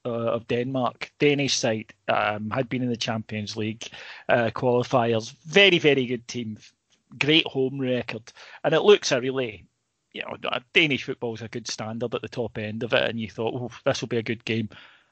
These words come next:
And Rangers are brilliant. Rangers are absolutely sensational, led, it has to be said, by, I think, a surprise inclusion that night, Jordan Jones. I don't think we expected him to play, and he was terrific, absolutely tore them apart.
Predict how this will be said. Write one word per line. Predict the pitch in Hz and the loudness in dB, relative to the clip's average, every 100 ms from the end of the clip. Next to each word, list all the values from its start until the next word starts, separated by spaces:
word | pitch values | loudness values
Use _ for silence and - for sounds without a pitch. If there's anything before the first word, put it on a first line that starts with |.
| - | 0
And | 185 | 6
Rangers | 302 349 - | 6 6 2
are | 127 - | 0 -6
brilliant. | - 240 330 381 190 - - | 2 6 6 4 2 -2 2
Rangers | 269 330 320 | 2 4 0
are | - - | -2 2
absolutely | 156 185 - 202 180 131 - 160 | 2 2 2 2 4 4 4 2
sensational, | - 139 - 214 - 226 143 | 0 0 4 4 4 2 6
led, | 147 226 269 - 165 | 8 10 8 2 2
it | 127 | 4
has | 135 | 0
to | 139 | -4
be | 127 | -6
said, | - 139 147 110 - - - _ | -2 2 2 0 -12 -20 -20 _
by, | 131 127 123 120 117 110 - - - - _ _ _ _ - | 6 8 8 6 0 -4 -12 -20 -20 -20 _ _ _ _ 2
I | - 269 | 6 6
think, | 294 269 | 6 0
a | 208 | 0
surprise | 160 - 147 147 | -2 2 2 2
inclusion | 143 - 139 135 190 160 | -4 -6 -6 -4 -4 -2
that | 147 131 | -2 -2
night, | 135 139 | -6 -6
Jordan | 135 127 120 | -4 -2 -4
Jones. | 113 117 135 170 | -6 -4 -4 -4
I | |
don't | 165 135 | -6 -4
think | 127 123 | -6 -6
we | 120 | -8
expected | - 127 113 - 123 | -4 -2 -2 -2 -4
him | - | -4
to | 117 131 | -8 -10
play, | 123 123 165 | -4 0 0
and | - 202 190 | 0 0 -2
he | 202 214 | -4 -4
was | 220 - | -4 -4
terrific, | - 214 254 302 - - | 0 0 0 0 0 0
absolutely | 139 185 - - - 147 135 160 143 127 | 0 0 0 -6 0 2 2 0 -2 -4
tore | - 165 151 | -2 0 2
them | 143 | 2
apart. | - 139 175 190 | 2 8 8 8